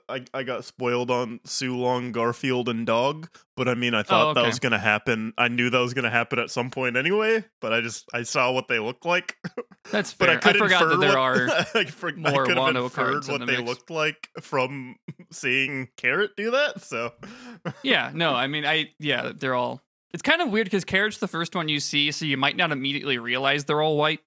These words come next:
Speaker 2: but then they are. <laughs> Can't wait to see Luffy's Sulong mode. I'm
Speaker 1: Hell
Speaker 2: sorry,
Speaker 1: yeah.
Speaker 2: is that a spoiler?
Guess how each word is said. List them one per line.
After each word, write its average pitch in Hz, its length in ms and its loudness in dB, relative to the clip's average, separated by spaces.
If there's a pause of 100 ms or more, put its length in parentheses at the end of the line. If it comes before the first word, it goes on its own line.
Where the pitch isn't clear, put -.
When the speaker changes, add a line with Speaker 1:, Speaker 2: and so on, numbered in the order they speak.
(180)
Speaker 2:
but 135 120 -2
then 135 160 0
they 123 120 0
are. 139 300 2 (280)
<laughs> - 280 -12
Can't 220 160 -10
wait 233 80 -8
to 170 80 -8
see 135 140 -4
Luffy's 123 440 -10
Sulong - 420 -14
mode. - 300 -16 (180)
I'm 135 60 -12
Speaker 1:
Hell 120 200 -4
Speaker 2:
sorry, 113 160 -4
Speaker 1:
yeah. 107 60 -4
Speaker 2:
is 110 40 -6
that 151 120 -8
a 180 60 -14
spoiler? 208 420 -14